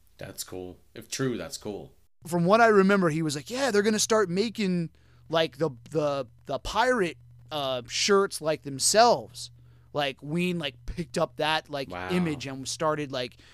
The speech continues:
Speaker 2: using it, like, officially.
Speaker 1: So, hey, Guy, if you're out there, reach out to us. We'd love to hear from you, 'cause, uh, we love the patches, and that's awesome.
Speaker 2: Somebody hook us up with that guy. If you know that guy or you are that guy, I wanna hear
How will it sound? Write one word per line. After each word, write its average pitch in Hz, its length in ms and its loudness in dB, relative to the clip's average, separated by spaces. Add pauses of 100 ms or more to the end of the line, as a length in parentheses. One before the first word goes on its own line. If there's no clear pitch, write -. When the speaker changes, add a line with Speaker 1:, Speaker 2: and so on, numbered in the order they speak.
(120)
Speaker 2:
using 156 440 2
it, 131 200 -8
like, 127 180 -8
officially. - 640 -4 (260)
Speaker 1:
So, 135 200 -2
hey, 151 240 0
Guy, 131 680 -2
if 110 160 -10
you're 117 160 -2
out 131 260 -4
there, 98 400 -8 (260)
reach 135 240 -6
out 156 220 -6
to 131 100 -4
us. 95 280 -8
We'd 113 120 -10
love 120 200 -4
to 120 100 -6
hear 117 160 -6
from 104 260 -10
you, 85 200 -12 (120)
'cause, 98 240 -10
uh, 92 260 -6
we 95 80 -8
love 107 220 -4
the 107 60 -6
patches, 110 720 -6
and 101 180 -12
that's 95 160 -10
awesome. - 400 -12
Speaker 2:
Somebody 294 460 0
hook 247 220 -2
us - 120 -2
up 247 200 -2
with 240 100 -4
that 214 240 0
guy. 156 420 -4
If 143 160 -12
you 226 200 0
know 269 240 2
that 269 240 0
guy 240 240 2
or 196 100 6
you 185 240 -2
are 190 220 4
that 175 220 4
guy, 131 240 -6
I 147 60 -4
wanna 175 220 -2
hear 180 540 -2